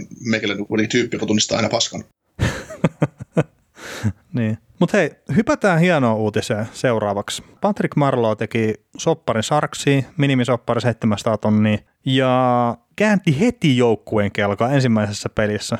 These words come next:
Speaker 2: Jengihän oli hävinnyt kaikki pelit ennen tota Marleau liittymistä joukkueeseen, ja Marleau kaksi häkkiä ja voitto.
Speaker 1: Tuli paik-, tuli paikalla näytti, että mitä tää homma,
Speaker 2: <laughs> Niin.
Speaker 1: homma tapahtuu.
Speaker 2: Joo,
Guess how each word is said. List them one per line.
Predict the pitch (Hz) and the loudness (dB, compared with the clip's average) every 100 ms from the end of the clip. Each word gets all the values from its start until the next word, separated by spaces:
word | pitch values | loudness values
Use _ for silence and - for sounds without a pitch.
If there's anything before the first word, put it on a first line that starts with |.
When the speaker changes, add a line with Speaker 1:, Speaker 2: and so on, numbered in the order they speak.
| - | -4
Speaker 2:
Jengihän | 147 160 151 131 | 0 4 4 4
oli | |
hävinnyt | 135 131 117 113 - - | 2 0 -2 -4 -12 -6
kaikki | 160 156 139 | -4 -2 -2
pelit | - 110 107 | 0 0 0
ennen | 107 107 | 0 0
tota | 110 110 - _ - | -2 -2 -4 _ -4
Marleau | 175 131 120 113 | 0 2 2 2
liittymistä | 107 - 113 - 117 | 0 0 -2 0 0
joukkueeseen, | 107 - - 104 117 107 | -2 -4 -2 -2 -2 -6
ja | - | -4
Marleau | 190 143 120 113 - _ | 0 0 0 -2 -4 _
kaksi | - - | -4 -2
häkkiä | 120 - - 104 98 | -4 -6 -6 -4 -4
ja | - - | -8 -2
voitto. | 110 104 - - _ - - 131 | -2 -2 -8 -12 _ -20 -6 0
Speaker 1:
Tuli | 123 | 2
paik-, | 113 107 110 - | 2 0 -2 0
tuli | 127 117 | 2 2
paikalla | 107 101 104 | 0 -2 -2
näytti, | 104 104 104 80 | 0 -2 -4 -12
että | - - | -12 -10
mitä | - - | -8 -4
tää | - - | -4 -2
homma, | 175 - | -2 0
Speaker 2:
<laughs> | |
Niin. | 208 - - | 0 0 -2
Speaker 1:
homma | 95 92 | 0 -2
tapahtuu. | - - - - - - - 147 - _ _ 147 | -2 -4 -2 -6 -8 -10 -2 0 -2 _ _ -2
Speaker 2:
Joo, | 120 107 | 0 0